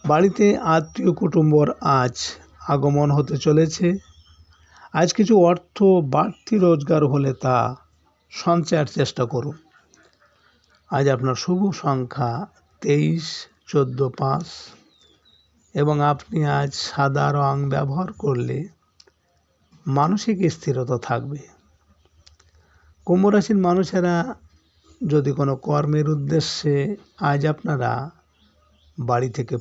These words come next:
পশ্চিম দিকে যাত্রা করেন, তাহলে আপনার কর্মে সফলতা পাবেন এবং অর্থ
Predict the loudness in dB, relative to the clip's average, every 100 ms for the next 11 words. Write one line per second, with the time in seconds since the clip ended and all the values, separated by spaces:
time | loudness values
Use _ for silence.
0 | -6 -6 -6 -6 -2 -2 -2 -2 -2 -2
1 | -4 -6 -6 -4 -6 -6 -8 _ _ _
2 | _ _ _ _ _ _ _ -6 -4 -2
3 | -4 -6 -10 -10 -4 -2 0 -2 -4 -6
4 | -8 _ _ _ _ _ _ _ -2 -2
5 | 0 0 0 -4 -6 -2 0 0 -2 -4
6 | -6 -4 -2 -4 -10 _ _ _ _ _
7 | -4 -4 -4 _ -6